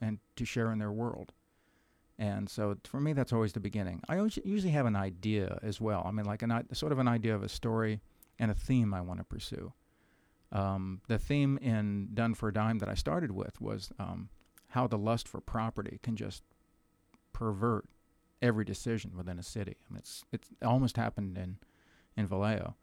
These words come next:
with, uh, and, and it's continuing. There's a, there has been a real problem with redevelopment. Uh, we've just had a very bad, uh, building director for thirty years. And, uh, as a result, we've got about five half-empty strip malls in town.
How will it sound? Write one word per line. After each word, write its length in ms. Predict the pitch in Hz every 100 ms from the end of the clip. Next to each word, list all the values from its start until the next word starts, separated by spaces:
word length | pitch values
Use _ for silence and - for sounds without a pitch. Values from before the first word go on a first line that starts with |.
| _ _ _ _ -
with, 300 | 104 - -
uh, 40 |
and, 200 | 92 107
and 120 | 104
it's 140 | 113 -
continuing. 460 | 180 185 147 95
There's 140 | 101 113
a, 140 | 110 -
there 120 | 120
has 140 | 123
been 140 | 110 123
a 60 |
real 200 | 110 127
problem 320 | 110 117 107 98
with 120 | 98
redevelopment. 640 | 104 90 92 92 92 95 - 175 156
Uh, 80 | 95
we've 220 | 107 107
just 160 | 117 107
had 120 | 98
a 40 |
very 240 | 92 98 90
bad, 380 | 95 92 92 85 - _ _ _ _ _
uh, 340 | 95 87 85 87 - 123
building 300 | 113 107 104
director 400 | 95 95 101 95
for 140 | -
thirty 280 | 104 101 92
years. 480 | 95 101 85 - - -
And, 360 | 92 90 87
uh, 220 | 87 - 98
as 100 | 107
a 60 | 104
result, 320 | 104 104 98
we've 160 | 113 107
got 160 | 98
about 240 | 98 87 -
five 520 | - 107 98 92 - _ _ - _ _
half-empty 540 | - 110 107 107 95 98
strip 280 | - 127 117
malls 320 | 95 82 95
in 120 | 95
town. 300 | 98 98